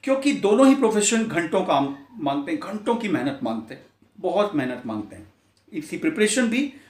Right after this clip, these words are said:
और साथ में बाद में भी। और इसीलिए जो काम है इस profession का वो आपको खेल जैसा लगना चाहिए, मज़ा आना चाहिए, relaxing लगना चाहिए। मुझे इस profession में fourteen fifteen आवर्स काम करके भी मज़ा आता है।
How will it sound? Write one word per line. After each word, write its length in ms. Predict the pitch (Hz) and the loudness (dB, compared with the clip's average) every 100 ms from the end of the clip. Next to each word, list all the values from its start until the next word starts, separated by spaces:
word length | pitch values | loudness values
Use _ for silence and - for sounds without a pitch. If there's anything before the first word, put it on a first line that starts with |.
| _ - | _ -6
और 100 | 156 | -2
साथ 300 | 170 160 190 | -2 -2 -4
में 280 | 214 127 | -6 -4
बाद 280 | 147 151 139 | 2 2 2
में 120 | 117 | -4
भी। 140 | 101 95 - - - | -8 -14 -18 -20 -4
और 360 | 170 175 - - _ _ - | -2 -2 -4 -20 _ _ -12
इसीलिए 560 | 233 302 285 180 151 - - _ _ - - - | -2 4 6 6 2 -2 -18 _ _ -20 -14 -4
जो 120 | 214 | -4
काम 460 | - 220 262 302 220 | 0 4 8 8 8
है 80 | |
इस 60 | - | 2
profession 460 | - 147 151 160 143 | -2 -2 0 0 0
का 160 | 139 | 0
वो 240 | 147 147 170 | 0 -2 2
आपको 500 | 165 - - 226 220 | 2 2 0 -2 -2
खेल 320 | - 220 214 | 2 2 2
जैसा 220 | 165 160 | -2 0
लगना 260 | 135 135 135 | 0 -2 -4
चाहिए, 220 | 160 151 | -2 0
मज़ा 280 | 160 180 196 | 0 2 4
आना 200 | 160 147 | 4 2
चाहिए, 240 | 156 139 | 0 0
relaxing 540 | 156 180 196 - 214 | 0 -2 -4 -2 0
लगना 260 | 156 135 131 | 0 0 -2
चाहिए। 380 | 113 117 113 - - - - 165 | -4 -8 -10 -14 -20 -20 -16 -8
मुझे 300 | 240 277 269 | 0 2 2
इस 80 | |
profession 400 | 269 214 208 220 | 0 -2 -2 -2
में 320 | 202 202 208 - - - | 0 0 -2 -8 -20 -4
fourteen 300 | 180 185 190 190 | -4 -2 -6 -6
fifteen 240 | 208 175 | -6 0
आवर्स 240 | 156 151 | 0 0
काम 180 | - 143 | -4 -4
करके 280 | 147 139 151 | -4 -4 -4
भी 120 | 143 | -4
मज़ा 240 | 135 120 110 | -4 -4 -6
आता 200 | - | -8
है। 100 | - | -14